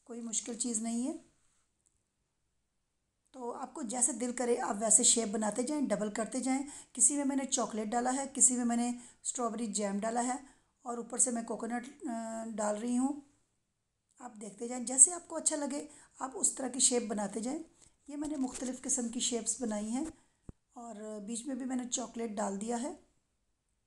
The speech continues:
और साइडों पे भी मैंने चॉकलेट लगा के फिर मैं साथ कोकोनट लगा लेती हूँ। किसी पे मैंने बादाम लगाए हैं, छोटे छोटे मैंने बारीक से करके बादाम, अ, काट के रखे हुए हैं,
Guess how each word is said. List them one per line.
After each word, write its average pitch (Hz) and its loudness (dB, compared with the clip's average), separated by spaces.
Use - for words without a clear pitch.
और 247 -14
साइडों 226 2
पे 254 -6
भी 247 -4
मैंने 247 -2
चॉकलेट 240 -2
लगा 226 0
के 214 -8
फिर 254 -4
मैं 240 2
साथ 233 6
कोकोनट 233 -4
लगा 220 -2
लेती 226 -6
हूँ। 269 -4
किसी 254 4
पे 277 -4
मैंने 247 0
बादाम 202 -2
लगाए 233 -2
हैं, 294 2
छोटे 302 -12
छोटे 294 -8
मैंने 277 -4
बारीक 247 -2
से 269 6
करके 240 -4
बादाम, 214 -4
अ, 220 -16
काट 214 -8
के 254 -8
रखे 233 -8
हुए 262 -10
हैं, 285 -4